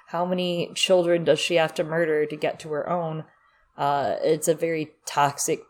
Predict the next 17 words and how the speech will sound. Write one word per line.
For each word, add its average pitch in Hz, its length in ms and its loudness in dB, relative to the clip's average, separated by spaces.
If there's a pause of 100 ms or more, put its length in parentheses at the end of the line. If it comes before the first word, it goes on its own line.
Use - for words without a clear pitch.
poisonous, 147 500 2
literally 151 460 4
poisonous, 139 640 -2
and 139 320 -2
some - 180 -6
other 147 200 0
themes 139 360 -10
we're 143 60 -8
gonna 135 180 -8
explore 135 400 -4
in 131 80 -4
the 131 80 -6
next - 260 -6
two 147 100 -8
chapters 131 440 -4
of 123 140 -4
Poison, 127 400 0